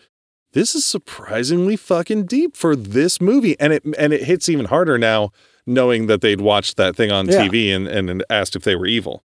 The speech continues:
Speaker 2: Yeah, like, like he's in his brother's arms and he, and he's like, "I did it for Uncle Nutsy," or whatever his name was. And, uh, then you see his roller skate stop spinning.
Speaker 1: Yeah, shit.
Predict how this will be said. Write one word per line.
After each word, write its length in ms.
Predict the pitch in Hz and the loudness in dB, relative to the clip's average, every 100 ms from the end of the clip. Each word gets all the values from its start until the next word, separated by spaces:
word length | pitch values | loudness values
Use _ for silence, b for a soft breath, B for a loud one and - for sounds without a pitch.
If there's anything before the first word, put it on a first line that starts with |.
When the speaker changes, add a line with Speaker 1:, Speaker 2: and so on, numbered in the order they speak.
| - | 0
Speaker 2:
Yeah, 160 | 233 | 2
like, 240 | 123 151 151 | 4 2 2
like 140 | 135 | 2
he's 280 | 135 131 117 | 2 0 0
in 80 | 135 | 0
his 140 | 120 | -2
brother's 440 | 104 135 127 123 123 | 0 0 2 0 0
arms 420 | 117 117 123 110 | 0 0 -2 -4
and 100 | 110 | -4
he, 160 | 123 | -6
and 220 | 139 123 135 | -2 -4 0
he's 200 | 131 120 | -2 -2
like, 100 | 165 | -6
"I 160 | 190 | -8
did 260 | 165 196 185 | -2 0 0
it 140 | 151 | 0
for 280 | - 165 143 - _ - | 2 2 0 -2 _ 0
Uncle 380 | 165 151 156 147 | 0 2 2 4
Nutsy," 500 | 139 135 - 131 110 | 2 0 -2 0 0
or 120 | 104 | 0
whatever 280 | 101 101 95 | -2 -2 -2
his 120 | 95 | -4
name 200 | 101 95 | -4 -6
was. 320 | 95 95 95 - _ _ _ _ _ | -6 -6 -6 -8 _ _ _ _ _
And, 320 | 110 110 101 | -6 -2 0
uh, 280 | 104 95 92 | 0 -2 -2
then 100 | 95 | -2
you 60 | 104 | -2
see 200 | - 120 | 0 0
his 140 | 104 95 | 0 0
roller 260 | 101 90 | -2 0
skate 360 | - - 87 80 | -4 -4 -6 -4
stop 340 | - 95 85 | -4 -4 -4
spinning. 500 | - - 87 85 85 - B _ _ - | -6 -4 -10 -10 -12 -16 B _ _ -8
Speaker 1:
Yeah, 680 | 98 90 87 87 87 85 | -4 -2 -2 -4 -4 -6
shit. 580 | 87 - 90 85 85 85 | -8 -8 -4 -4 -4 -8